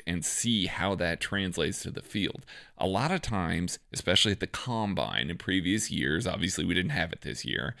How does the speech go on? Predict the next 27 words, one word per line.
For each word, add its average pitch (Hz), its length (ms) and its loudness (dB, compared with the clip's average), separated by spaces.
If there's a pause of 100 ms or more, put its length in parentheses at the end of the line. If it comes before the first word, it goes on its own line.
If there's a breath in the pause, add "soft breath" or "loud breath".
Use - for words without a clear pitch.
(400 loud breath)
but - 100 0
at 87 60 0
the 87 60 0
combine 120 400 2
in 101 60 2
previous 101 440 2
years, 95 320 2 (320 loud breath)
a - 60 -2
guy 104 300 2
will 117 100 0
come 92 240 0
out 85 260 0 (240 soft breath)
and 143 120 -2
he'll - 240 -2
test - 340 2
through 101 160 2
the 85 80 -2
roof, 78 420 -2 (220 soft breath)
and - 100 -4
it - 100 -4
might 98 200 -2
surprise - 500 -2
a - 60 -6
whole 67 160 -2
bunch 62 240 -6
of - 80 -12
people. - 380 -10